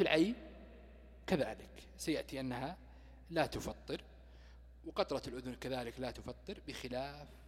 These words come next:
قطرة الأنف سنذكر الخلاف فيها، لأن الأنف ماذا؟ قريب من ماذا؟ من الحلق، ويصل ما يدخل مع الأنف إلى الجوف. والدليل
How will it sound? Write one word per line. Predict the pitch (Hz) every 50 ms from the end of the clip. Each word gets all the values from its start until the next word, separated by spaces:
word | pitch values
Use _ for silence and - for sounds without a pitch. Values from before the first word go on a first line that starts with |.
| - - - -
قطرة | 151 143 - 131 117 -
الأنف | 110 - 120 160 156 - - - - - - - - - - - -
سنذكر | - - 139 151 147 - - 120
الخلاف | 113 - - 120 127 127 107 - -
فيها، | - 131 123 120
لأن | 120 123 135 139 139
الأنف | 135 123 135 151 147 131 - 143
ماذا؟ | 139 135 123 120 131 151 - - - - - - - - - - - - -
قريب | - 123 131 143 165 151 135
من | 131 127 127 127 123 120
ماذا؟ | 123 120 113 117 120
من | 113 120 120
الحلق، | 110 107 - - 139 127 120 - - - - - - - - - - - -
ويصل | 123 127 139 160 156 - - 139 120 120
ما | 127 139
يدخل | 143 - - -
مع | 123 123 - 131
الأنف | 127 135 156 180 185 -
إلى | 160 165 180
الجوف. | 170 160 180 135 - -
والدليل | 151 165 - - 180 175 175 170 160 151